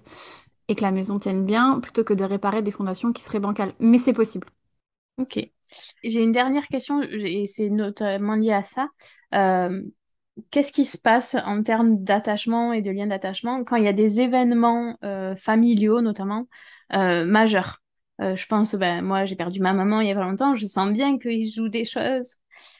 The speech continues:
Speaker 2: Euh, il y a les, des enfants qui peuvent être malades, on peut perdre un enfant, euh, un frère, une sœur, euh, pour les petits.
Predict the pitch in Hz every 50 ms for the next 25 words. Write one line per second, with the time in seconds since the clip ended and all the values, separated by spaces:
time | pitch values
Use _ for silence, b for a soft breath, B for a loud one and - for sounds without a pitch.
0 | B _ - 190 208 208 202 202 202 208 202 180 202 196 202 196 202 196 190 190
1 | 185 190 202 190 180 175 202 185 196 190 190 - 208 208 - - 190 180 175 175
2 | - 208 208 214 226 240 247 240 220 254 254 262 247 - - 202 190 190 190 202
3 | 190 185 190 202 202 208 202 202 196 196 190 196 208 208 - 233 226 226 233 226
4 | 214 202 190 190 190 185 185 185 180 180 180 185 - - - - - 196 202 196
5 | - - 202 196 208 208 196 196 190 - - 208 202 208 208 202 196 185 185 180
6 | 185 - _ 202 190 180 175 - 190 190 - 254 277 320